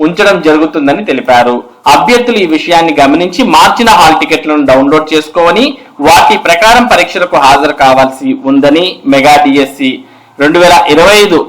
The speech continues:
కన్వీనర్ శ్రీ ఎంవి కృష్ణారెడ్డి గారు కోరారు. కాబట్టి ఎవరైతే జూన్ ఇరవై, ఇరవై ఒకటవ తేదీల్లో గతంలో మీరు హాల్ టికెట్ డౌన్లోడ్ చేసుకొని ఉంటారు, మరి ఆ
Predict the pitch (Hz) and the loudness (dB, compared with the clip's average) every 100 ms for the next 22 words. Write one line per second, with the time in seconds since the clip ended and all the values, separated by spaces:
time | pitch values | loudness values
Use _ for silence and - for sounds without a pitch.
0 | - 143 151 143 135 135 - 143 131 131 | -2 0 2 2 0 -2 -6 -4 -4 -4
1 | 139 170 208 208 147 - 131 123 120 120 | -4 -2 -2 -4 -8 -2 -2 -2 -4 0
2 | 127 - - - 127 120 120 120 120 - | 0 0 -4 -8 -2 0 2 0 -2 -6
3 | - _ - 175 - 208 147 - - - | -16 _ -2 0 2 0 -2 -4 -10 -2
4 | 143 185 233 226 226 226 160 156 208 214 | 0 2 2 2 0 0 -2 0 0 0
5 | 156 165 190 - 165 160 156 156 156 143 | 2 2 2 0 0 2 2 2 0 -2
6 | 135 127 123 127 123 123 - 139 143 - | -2 -4 -4 -4 0 -2 -2 -2 0 0
7 | 165 170 160 143 135 135 147 143 135 135 | 0 0 2 2 2 0 0 -2 2 2
8 | 147 156 160 147 160 156 151 151 170 240 | 2 0 -2 -6 -4 -2 0 2 2 2
9 | 294 - - 151 147 127 - - - | -4 -12 -6 0 2 0 -4 -4 0